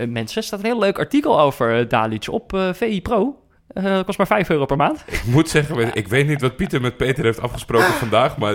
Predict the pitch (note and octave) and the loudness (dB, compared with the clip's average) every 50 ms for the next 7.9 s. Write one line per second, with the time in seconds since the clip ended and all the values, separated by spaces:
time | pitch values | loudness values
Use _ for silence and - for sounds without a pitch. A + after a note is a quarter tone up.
0 | F#2+ F2 G#2 G#2 - - A#2 A2 G#2+ - - A2+ G#2+ G2+ G2+ G2+ - D#3+ D3 C3 | -2 -4 -6 -6 -6 -4 -4 -4 -4 -4 -4 -2 -2 -2 0 0 2 2 0 0
1 | - - D3 D3+ F#3+ A3 G#3+ - - A#3+ C4 B3 - F#3 F3 E3+ E3 C#3+ C#3+ E3+ | 0 0 4 4 6 4 4 4 4 2 2 4 2 2 2 2 0 0 -2 -2
2 | D#3+ E3+ D3 C#3 C3 - - F#3+ E3 - D3 C3 - C#3 C3+ B2+ B2 A#2+ - - | 0 0 0 -2 -2 -2 -2 -2 0 0 -2 -4 -4 -2 0 0 0 0 0 -2
3 | - F3+ A3 F#3 B2+ A#2 A#2 - - - _ - - E3 E3 C3+ C3 - - - | -2 -2 0 0 0 -2 -4 -4 -6 -12 _ -4 0 2 2 2 2 0 0 -2
4 | F3 G3 G3 C3+ A2+ A2+ A2+ A#2 - - C#3 C#3+ - - _ - - B2+ A#2 A#2+ | -2 0 0 0 0 0 0 -2 -4 -4 -4 -4 -6 -8 _ -8 -6 -4 -2 -2
5 | A2+ A2 - - A2 A2+ - - A#2 A2+ G#2+ - - - G#2 G2+ G2 - - - | -2 -2 -2 -4 -6 -6 -6 -8 -6 -6 -6 -6 -8 -10 -10 -10 -10 -10 -14 -18
6 | - _ _ _ - F3+ E3 D#3 D#3 D#3 D#3+ F3 G3 F#3 F3+ F3 E3+ E3 D#3 E3+ | -20 _ _ _ -4 -2 -2 0 2 4 4 4 4 4 2 2 2 2 2 2
7 | D#3+ C#3+ C#3+ - - D3+ D3+ - - E3 F#3+ D3 - - G2+ F#2 - - | 2 0 -2 0 0 -2 0 -2 -4 -6 -6 -6 -8 -6 -8 -8 -8 -8